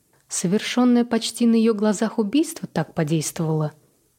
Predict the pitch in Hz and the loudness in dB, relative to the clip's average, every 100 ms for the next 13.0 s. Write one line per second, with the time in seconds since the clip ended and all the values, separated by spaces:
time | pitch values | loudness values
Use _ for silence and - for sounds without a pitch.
0 | _ _ _ _ - 180 170 - 269 262 | _ _ _ _ -2 0 0 0 0 0
1 | - 247 - 202 196 - - 190 190 180 | -4 -6 0 2 2 0 -2 0 2 2
2 | 285 269 - 208 196 - 185 170 202 - | 4 2 2 2 2 0 -2 2 2 2
3 | - 196 190 - 175 180 190 190 196 170 | 2 2 0 -2 -2 2 2 0 0 0
4 | 185 185 170 175 - 185 190 160 - 139 | 0 0 0 -2 0 0 2 0 -4 -10
5 | - _ _ _ _ _ _ _ _ _ | -12 _ _ _ _ _ _ _ _ _
6 | 165 196 196 196 170 135 - 151 233 277 | 0 2 4 4 2 -2 -6 -2 0 2
7 | 269 196 147 123 - _ _ _ _ _ | 2 2 -2 -6 -14 _ _ _ _ _
8 | 196 220 233 - - 330 233 196 185 175 | 2 2 2 -2 0 2 2 2 2 2
9 | 165 175 170 151 143 135 - _ - 285 | 4 2 2 -2 -4 -6 -10 _ -2 -2
10 | - - 180 208 202 180 185 175 202 - | 0 -4 0 2 2 2 0 0 -2 0
11 | 185 180 190 208 240 - - _ _ _ | 0 0 2 2 0 -4 -18 _ _ _
12 | - - 262 202 185 160 160 - 202 226 | -10 -6 -2 -2 -2 -4 -6 -2 0 0